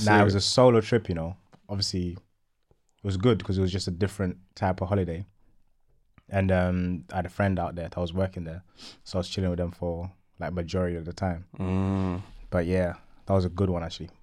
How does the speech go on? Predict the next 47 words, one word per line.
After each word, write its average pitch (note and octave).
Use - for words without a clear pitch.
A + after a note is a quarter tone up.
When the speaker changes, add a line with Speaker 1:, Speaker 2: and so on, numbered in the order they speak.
Speaker 1:
But G#2
you A#2+
know C3
what, B2+
yeah? F#2
I -
was A2
thinking C#3+
about G2
it F#2
the F#2
other F#2
day, F#2+
yeah? D#2+
I, G#2+
um, G2
I -
was -
thinking D#3+
about G2
the -
old B2+
holidays G2
that F2
I D#2+
used F#2+
to F#2+
have, F#2
like, F#2
back -
before G2+
I F#2
was F2+
working, F#2+
Speaker 2:
Mm. G2
Speaker 1:
um, F#2
had F#2+
some F#2
kind F#2
of F2
residual F2+
income. F2+
Back, G#2
Speaker 2:
That's -
a D#2+
Speaker 1:
back. G2
Speaker 2:
residual. G2